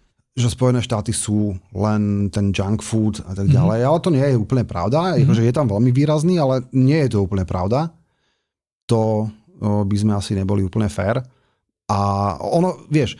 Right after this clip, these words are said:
Speaker 1: tam sú také dva extrémy.
Speaker 2: Mhm.
Speaker 1: Je, že na, na jednej strane, že je mi to jedno, je, jem praženicu z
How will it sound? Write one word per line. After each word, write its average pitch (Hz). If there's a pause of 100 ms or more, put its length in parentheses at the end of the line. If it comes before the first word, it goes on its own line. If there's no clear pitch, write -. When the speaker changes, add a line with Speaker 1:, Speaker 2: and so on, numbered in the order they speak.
(120)
Speaker 1:
tam 170
sú 151
také 160
dva 117
extrémy. 92 (260)
Speaker 2:
Mhm. 160
Speaker 1:
Je, 143
že 113
na, 123
na 131
jednej 147
strane, 127 (160)
že 101 (260)
je 123
mi 131
to 127
jedno, 139
je, 110
jem 117 (400)
praženicu 123
z 90